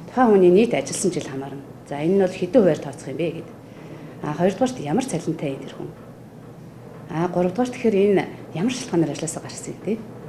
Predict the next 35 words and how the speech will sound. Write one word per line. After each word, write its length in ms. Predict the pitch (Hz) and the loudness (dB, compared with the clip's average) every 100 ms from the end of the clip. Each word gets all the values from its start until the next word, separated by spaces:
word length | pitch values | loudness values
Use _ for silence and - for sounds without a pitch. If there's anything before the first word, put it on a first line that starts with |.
| - - - | -16 -14 2
Ийм 240 | 185 226 | 4 6
гурван 160 | 165 160 | 6 2
хүчин 240 | - 156 | 0 -2
зүйл 160 | 147 139 135 | -2 -4 -6
нөлөөлж 220 | 139 - 143 | -8 -10 -8
байгаа. 100 | 220 - - | -8 -10 -14
Тухайн 240 | - 262 233 | -2 2 4
хүн 120 | 220 | 2
захиргааны 320 | - 214 233 | 2 2 4
санаачилгааар 560 | 226 185 170 - 180 160 | 4 2 2 -2 0 0
одоо 140 | - 160 | -2 -6
халагдсан, 400 | 156 - - 156 - - - | -10 -12 -6 -6 -6 -8 0
үйл 160 | 165 | 0
заасан 200 | 170 - 143 | 0 -4 -4
захиргааны 240 | 165 170 | 0 0
санаачилгаар 400 | 165 143 - 135 | 0 -6 -8 -12
халагдсан 320 | 139 - - | -12 -12 -2
байв 200 | 165 175 247 | 0 0 -2
л. 120 | 247 - - 156 | -6 -14 -16 -10
Таланзар 280 | - 160 147 | -6 -4 -4
маань. 240 | 139 147 - - - - - - - - - 190 190 - - | -10 -10 -14 -18 -18 -20 -18 -18 -16 -16 -16 -14 -14 -16 -14
За, 160 | 156 143 | -8 0
өөрийн 240 | 185 233 | 4 6
буруутай 480 | 196 202 208 202 185 | 6 2 0 2 2
юм 320 | 185 190 190 | 4 4 4
уу? 0 | |
Ямар 320 | 165 180 196 | 2 2 2
нэгэн 320 | 185 180 180 165 - - - | 2 2 0 -2 -10 -12 -4
одоо 480 | 156 165 175 160 147 | -4 4 6 6 4
тийм 320 | - 170 156 | 2 4 4
өрг 240 | 165 180 | 4 2
хүсэлт 320 | 170 - - | -2 -4 -4
ирч 240 | 165 - 170 | -4 0 4
юм 320 | 165 160 | 6 4
уу? 0 | - | 0